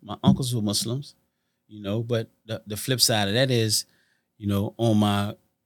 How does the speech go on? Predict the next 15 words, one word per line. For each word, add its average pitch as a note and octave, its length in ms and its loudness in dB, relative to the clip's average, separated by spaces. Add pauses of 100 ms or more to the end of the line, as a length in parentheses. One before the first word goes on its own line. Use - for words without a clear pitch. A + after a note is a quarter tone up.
(720)
on A#2+ 160 2
my G#2 260 2
mother's D3 420 6
side G2 580 4
and A2 180 2
even A#2+ 500 2
on G#2+ 160 2
my G2+ 420 2 (920)
great-grandmother's A#2 600 4
side, F#2+ 400 0 (340)
they A#2+ 100 -2
were A2+ 200 -2
all G2 500 0 (540)
Baptist F#2+ 380 -4
ministers, A#2 640 -4